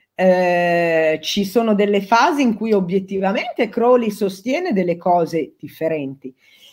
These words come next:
Qui adesso non la voglio fare lunga, però è chiaro che è talmente ricco il suo pensiero,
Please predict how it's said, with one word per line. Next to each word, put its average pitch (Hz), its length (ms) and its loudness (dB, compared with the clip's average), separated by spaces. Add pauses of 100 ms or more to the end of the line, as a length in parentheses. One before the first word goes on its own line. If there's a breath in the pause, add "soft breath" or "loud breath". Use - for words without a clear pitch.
(120)
Qui 247 160 4
adesso 233 240 4
non 214 160 4
la 233 80 6
voglio 269 300 6
fare 240 240 2
lunga, 202 500 2
però 277 240 4
è 277 160 4
chiaro 262 400 2
che 254 160 0
è 202 160 0
talmente 220 680 0
ricco 262 320 -2
il 247 80 -2
suo 233 180 -4
pensiero, 190 840 -4